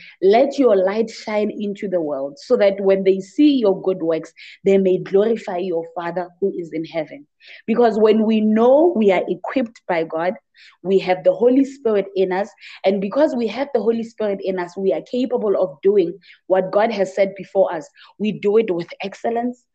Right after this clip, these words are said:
we do it with confidence, we do it with boldness, and the world will see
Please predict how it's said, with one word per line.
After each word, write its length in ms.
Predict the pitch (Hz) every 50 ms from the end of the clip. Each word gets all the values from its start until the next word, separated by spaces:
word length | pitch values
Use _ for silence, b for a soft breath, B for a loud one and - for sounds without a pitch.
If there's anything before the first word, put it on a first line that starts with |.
| _ _ _ _ _
we 120 | 185 185 170
do 220 | 156 190 202 220 202
it 140 | 220 196 165
with 180 | 170 175 165 - -
confidence, 680 | - 247 247 254 247 - 254 226 214 214 208 202 - b b b b b
we 200 | - 196 196 190
do 220 | 170 160 214 220 240
it 200 | 233 233 190 190
with 220 | 180 185 180 - 170 - -
boldness, 520 | 185 180 208 226 220 202 202 220 233 226 - b b b b b b -
and 200 | 220 233 226 226
the 120 | 233 220 208
world 440 | 220 214 226 240 269 277 269 214 196 180
will 200 | 190 196 196 196
see 440 | 196 - - - 208 196 180 165